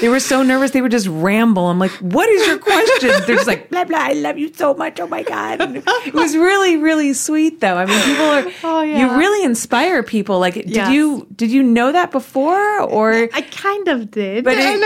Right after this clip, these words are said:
Speaker 2: I, I
Speaker 1: but it
Speaker 2: think
Speaker 1: really kinda hit you on Saturday night, I would
Speaker 2: Yeah,
Speaker 1: imagine.
Speaker 2: yeah, yeah. It does, especially when you travel half the world. You know,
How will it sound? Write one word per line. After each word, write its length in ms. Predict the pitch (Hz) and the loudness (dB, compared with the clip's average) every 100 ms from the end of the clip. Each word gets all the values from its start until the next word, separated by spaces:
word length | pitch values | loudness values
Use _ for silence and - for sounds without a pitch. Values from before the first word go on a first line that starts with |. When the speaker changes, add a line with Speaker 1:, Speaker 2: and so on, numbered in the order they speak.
| 415 | 0
Speaker 2:
I, 60 | 339 | 2
I 20 | |
Speaker 1:
but 120 | 294 | 2
it 100 | 294 240 | 2 2
Speaker 2:
think 40 | |
Speaker 1:
really 200 | 285 370 | 2 2
kinda 240 | 311 302 240 | 2 2 2
hit 280 | 220 392 - | 2 0 0
you 160 | 240 | 0
on 180 | 180 180 | 2 0
Saturday 420 | 185 190 190 190 | 0 0 0 0
night, 240 | 185 240 240 | 0 0 0
I 80 | |
would 120 | 185 - | 0 0
Speaker 2:
Yeah, 400 | 285 262 254 240 | 0 0 -2 -4
Speaker 1:
imagine. 100 | 240 | -2
Speaker 2:
yeah, 400 | 233 247 262 254 | -2 0 -2 -2
yeah. 360 | 240 262 269 - | -4 -4 -4 -4
It 180 | 269 - | -6 -2
does, 200 | 320 311 | -4 -2
especially 640 | 277 - 294 285 359 370 | -6 -4 -4 -2 0 0
when 200 | 330 330 | 0 0
you 100 | 285 | -2
travel 400 | - 247 247 226 | -4 -4 -2 0
half 560 | 214 - 262 233 233 - | -4 -6 -2 -2 -2 -4
the 100 | 208 | -4
world. 540 | 196 214 220 175 170 | 0 0 0 -2 -2
You 100 | 190 | 0
know, 140 | 196 | 0